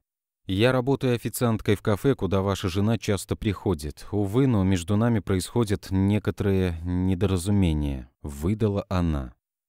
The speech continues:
Дверь лифта открылась. Мужчина, увидев это, спешно вручил Кате визитку.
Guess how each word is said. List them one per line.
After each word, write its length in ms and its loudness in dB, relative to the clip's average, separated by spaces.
Дверь 320 2
лифта 420 0
открылась. 880 -2
Мужчина, 580 0
увидев 540 -2
это, 240 0
спешно 560 -2
вручил 540 -2
Кате 340 0
визитку. 800 -4